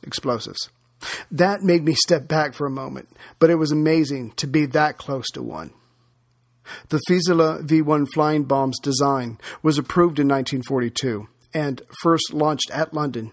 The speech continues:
in June of nineteen forty-three. It was built at the secret facilities at the Peenemünde airfield on the Baltic Sea. The engine was guided by a simple preset gyro compass, and the flight duration was controlled by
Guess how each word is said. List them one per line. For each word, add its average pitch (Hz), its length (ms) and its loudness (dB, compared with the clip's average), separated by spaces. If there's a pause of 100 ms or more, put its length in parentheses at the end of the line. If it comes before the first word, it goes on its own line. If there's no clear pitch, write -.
(100)
in 147 180 -2
June 135 480 -2
of 135 80 -6
nineteen 139 380 -4
forty-three. 113 580 -8 (540)
It 170 120 6
was 156 180 2
built 180 400 2
at 170 100 0
the 160 80 -2
secret 175 460 0
facilities 139 640 -2 (160)
at 135 140 -4
the 143 100 0
Peenemünde 151 840 0 (100)
airfield 135 480 -4 (260)
on 151 160 2
the 139 80 0
Baltic 123 400 0
Sea. 101 320 -4 (840)
The 170 160 4
engine 190 280 0
was 156 180 2
guided 156 360 2
by 139 160 4
a 139 60 -6 (100)
simple 160 460 0
preset 151 720 0
gyro 139 420 2
compass, 139 400 -8 (480)
and 151 100 2
the 151 60 2
flight 170 320 2
duration 135 500 -2 (220)
was 151 120 2
controlled 151 520 2
by 135 320 0